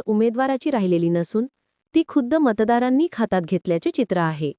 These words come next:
प्रभागातील प्रत्येक घरातून "एक मत सतीश भाऊला" असा उत्स्फूर्त संदेश येत आहे. सतीश गोंदकर यांच्या उमेदवारीमुळे प्रभागातील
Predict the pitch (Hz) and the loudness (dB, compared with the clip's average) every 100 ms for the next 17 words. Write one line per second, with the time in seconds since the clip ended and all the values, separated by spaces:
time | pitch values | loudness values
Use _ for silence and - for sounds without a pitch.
0 | _ _ _ _ _ - 233 220 254 294 | _ _ _ _ _ -2 0 2 0 0
1 | 392 330 - 240 - 330 262 220 208 196 | 2 0 2 0 2 -2 0 0 0 0
2 | 175 208 _ _ _ - 285 320 262 277 | -2 -4 _ _ _ 2 2 2 0 0
3 | - 254 226 269 226 214 233 196 160 _ | -2 -2 0 0 0 2 4 2 -2 _
4 | _ _ - 220 - 311 226 - 285 302 | _ _ -4 -2 2 2 0 0 -2 0
5 | 370 277 185 190 - 170 156 147 147 - | 0 2 2 2 0 0 -2 -4 -6 -8
6 | _ _ _ _ _ - 262 247 320 269 | _ _ _ _ _ -4 -2 2 0 2
7 | 262 269 277 311 285 202 190 214 196 208 | 2 2 2 2 2 2 2 2 2 2
8 | 220 233 233 240 302 233 185 196 214 220 | 2 2 2 2 0 0 0 0 -2 0
9 | 269 | -2